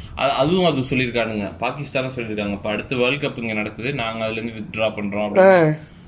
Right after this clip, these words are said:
Speaker 1: பாகிஸ்தான்.
Speaker 2: ஏன்னா, like, எல்லா போர்டையும் கைக்குள்ள வச்சுக்கிட்டு என்கிட்ட வந்து டாமினன்ஸ் இருக்கு அப்படிங்கறதுனால சம்பந்தமே இல்லாம ஒருத்தவங்களை அப்ரோச் பண்றது எனக்கு
Speaker 1: யா, யா. முடிஞ்ச அளவுக்கு இந்த unnecessary hatred இல்லாம இருக்கிறது வந்து
Speaker 2: ஆ,
Speaker 1: better.
Speaker 2: நல்லதுதான். ஏன்னா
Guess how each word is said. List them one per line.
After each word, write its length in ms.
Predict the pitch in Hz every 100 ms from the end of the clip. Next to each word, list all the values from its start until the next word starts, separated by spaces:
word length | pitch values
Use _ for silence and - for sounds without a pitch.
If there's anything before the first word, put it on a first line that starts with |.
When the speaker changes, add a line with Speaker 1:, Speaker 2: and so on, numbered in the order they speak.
| - -
Speaker 1:
பாகிஸ்தான். 440 | 110 117 - 208
Speaker 2:
ஏன்னா, 320 | 254 269 240
like, 340 | 190 175 165 175
எல்லா 520 | 175 226 285 285 262
போர்டையும் 400 | 233 269 320 311
கைக்குள்ள 300 | 240 240 262
வச்சுக்கிட்டு 680 | 226 202 226 202 269 214
என்கிட்ட 280 | 190 196 190
வந்து 100 | 247
டாமினன்ஸ் 540 | 196 202 269 269 233 196
இருக்கு 340 | 208 220 233
அப்படிங்கறதுனால 600 | 185 214 214 196 196 214
சம்பந்தமே 500 | 208 196 226 269 294
இல்லாம 320 | 339 294 277
ஒருத்தவங்களை 360 | 233 220 214 185
அப்ரோச் 220 | 226 220 -
பண்றது 260 | 180 185
எனக்கு 320 | 202 165 147
Speaker 1:
யா, 140 | 135 113
யா. 300 | 117 113 107 - - -
முடிஞ்ச 260 | 120 131
அளவுக்கு 300 | 131 160 165
இந்த 180 | 156 131 101 - -
unnecessary 640 | 117 143 147 147 156 165
hatred 420 | 147 143 147 147 131
இல்லாம 480 | 123 123 131 135 131 117
இருக்கிறது 420 | 113 - 113 107
வந்து 520 | 107 131 131 113 104 101
Speaker 2:
ஆ, 40 |
Speaker 1:
better. 340 | 175 160 160 -
Speaker 2:
நல்லதுதான். 720 | 165 170 185 208 180 170 180
ஏன்னா 540 | 185 190 180 208 208